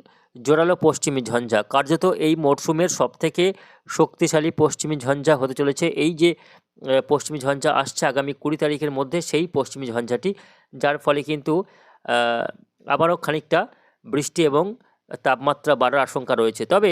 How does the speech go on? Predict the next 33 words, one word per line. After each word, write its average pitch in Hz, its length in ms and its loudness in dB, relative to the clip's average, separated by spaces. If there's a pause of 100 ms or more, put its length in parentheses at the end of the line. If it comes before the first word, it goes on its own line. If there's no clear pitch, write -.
আহ, 135 640 0
বাংলাতে 151 500 0
বৃষ্টির 160 400 -2
কোনো 165 160 -2
সম্ভাবনা 135 380 2
থাকছে 123 360 -4
না 147 60 2
আগামী 123 260 -2
কয়েকদিন, 110 400 -2
সেভাবে 190 360 2
বৃষ্টি 165 300 -2
নেই। 110 160 -2 (640)
বলা 143 200 2
যায় 170 260 0 (480)
যে 127 400 0 (140)
দক্ষিণবঙ্গের 185 600 0
জেলাগুলিতে 160 460 2
আগামী 151 400 0 (760)
পঁচিশ 156 320 0
তারিখ 180 240 2 (140)
পর্যন্ত 156 400 -2
যে 143 200 2
আপডেট 139 360 -2
এই 147 220 -2
মুহূর্তে 143 300 -2
রয়েছে, 127 340 0
তাতে 147 200 0
করে 151 280 0 (880)
সেই 165 240 2
রকম 190 260 2
কোনো 165 220 0
বৃষ্টি 143 580 -4 (440)
বা 120 220 4